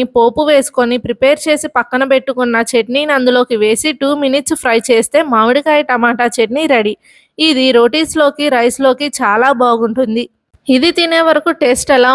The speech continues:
ఉంటుందా అని డౌట్ పడ్డా కానీ తిన్నాక మాత్రం చాలా బాగా నచ్చేసింది.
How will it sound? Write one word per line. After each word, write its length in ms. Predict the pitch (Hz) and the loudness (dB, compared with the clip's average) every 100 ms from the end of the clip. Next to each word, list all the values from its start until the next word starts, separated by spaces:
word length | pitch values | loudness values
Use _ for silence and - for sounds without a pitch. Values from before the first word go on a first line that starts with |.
| 262 | 0
ఉంటుందా 340 | 254 254 254 254 | 0 0 0 0
అని 100 | 226 | 0
డౌట్ 180 | 226 214 247 | -2 -2 -4
పడ్డా 240 | 214 233 226 | 0 0 0
కానీ 180 | 240 277 | -4 -2
తిన్నాక 340 | 233 220 254 262 | -2 0 -2 0
మాత్రం 260 | 240 254 254 - | -2 -2 -6 -4
చాలా 240 | 226 220 233 | -2 0 0
బాగా 200 | 233 240 | 0 0
నచ్చేసింది. 640 | 226 214 240 - 226 214 | -2 -2 -2 -2 -6 -6